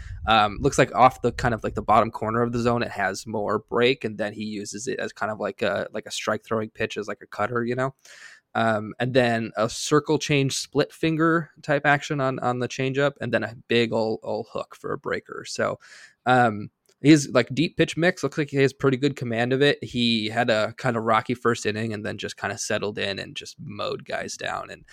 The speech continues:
you know, soft contact and, um, got a good amount of strikeouts after that. And, and, and he looked, he looked really good. But, I mean, his stats this year have been overall fantastic. He's first in the Eastern League in double A in, uh, K minus B B percentage.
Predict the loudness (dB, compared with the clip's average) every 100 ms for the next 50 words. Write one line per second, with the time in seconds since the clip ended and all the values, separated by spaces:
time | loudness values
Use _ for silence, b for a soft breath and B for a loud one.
0 | B B B -4 0 2 2 2 -2 0
1 | 0 2 2 0 -12 -14 -16 b b -4
2 | 0 0 -2 -12 _ 4 4 4 0 2
3 | 0 -2 0 0 2 0 0 -2 -2 -2
4 | 0 2 2 0 -4 -10 -12 -12 -12 -14
5 | -18 -10 -10 -6 -4 -4 0 6 6 6
6 | 0 -2 -2 -2 0 2 2 _ _ _
7 | _ _ _ -10 0 2 0 -2 -2 -2
8 | -4 -10 -8 -8 -8 -8 -10 -4 0 2
9 | 0 -2 -6 0 0 0 -10 -10 -6 0
10 | 0 2 -4 -2 -2 -4 -2 -2 0 0
11 | -2 -6 -8 -8 -8 -2 0 0 0 2
12 | 0 -2 -10 -4 -4 -4 -10 B B B
13 | 2 2 2 0 2 0 -2 -4 -2 -4
14 | -2 -2 -2 -2 -6